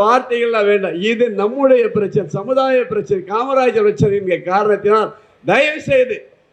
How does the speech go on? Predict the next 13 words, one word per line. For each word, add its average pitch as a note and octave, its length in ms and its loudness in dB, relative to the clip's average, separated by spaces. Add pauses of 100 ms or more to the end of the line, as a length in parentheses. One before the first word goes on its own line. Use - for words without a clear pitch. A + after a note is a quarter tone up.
(100)
ஐயாயிரம் D4 800 0
பேர் C#4 220 4
அமர்ந்தால் A#3 500 -6
போதும். G#3 340 -2
பார்ப்பதற்கு A#3+ 600 -2
கிட்டத்தட்ட A#3 520 -4
அவர் G#3 180 2
இருபத்தையாயிரம் G#3+ 680 2
பேர் B3 160 4
இருந்து A#3 200 0 (100)
போயிருக்கும். G#3+ 460 0 (240)
அந்த A#3+ 440 -2 (180)
கூட்டம் G#3+ 420 0